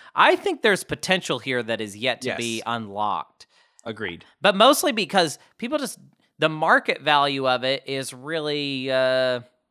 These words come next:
Speaker 1: I don't know how much it's worth ever. Like, whenever
Speaker 2: Right.
Speaker 1: someone offers it to, I always feel like it's not worth very much, always. I'm always like, "Well, that's not worth very
Speaker 2: Yeah.
Speaker 1: much."
Speaker 2: Right.
Speaker 1: Um, so, yeah, I mean, I do feel like people use it the way you're describing, like, "Oh, it's just kind of to,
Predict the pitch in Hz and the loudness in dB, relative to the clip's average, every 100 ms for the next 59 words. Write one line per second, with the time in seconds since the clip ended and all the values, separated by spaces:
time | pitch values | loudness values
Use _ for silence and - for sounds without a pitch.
0 | _ _ _ 160 233 262 240 247 - 196 | _ _ _ 2 4 6 6 4 0 -4
1 | 240 262 202 - 127 160 127 92 73 _ | 0 2 2 0 0 0 0 -8 -12 _
2 | 127 135 - - - 160 214 202 190 - | -2 -2 -2 -10 -4 2 4 4 2 0
3 | 180 170 143 165 180 156 170 - - - | 0 2 2 2 0 -6 -8 -10 -14 -16
4 | _ - 254 240 269 240 190 - 170 202 | _ 4 4 6 6 6 2 2 6 6
5 | 165 202 208 - 214 202 220 190 147 - | 6 0 0 2 4 4 6 6 4 -2
6 | - - 147 135 98 87 - 123 147 151 | -10 2 4 4 0 -4 -6 -2 0 0
7 | 135 120 135 165 160 170 123 110 104 104 | 0 -2 2 4 4 2 0 -4 -4 -4
8 | 104 95 101 - - _ _ _ - 131 | -2 -2 -6 -12 -20 _ _ _ 2 2
9 | 117 107 _ _ _ _ - 190 220 208 | 2 -4 _ _ _ _ 0 4 8 8
10 | 165 170 180 165 156 180 190 165 139 156 | 6 6 4 2 2 0 2 2 0 -4
11 | 131 127 127 120 120 120 117 117 98 110 | -4 -4 -4 -6 -4 -2 -2 -4 -6 -10
12 | - 120 110 107 101 101 139 127 - - | -4 -2 -2 -4 -6 0 2 0 -4 -8
13 | 135 113 101 104 | -6 -4 -6 -8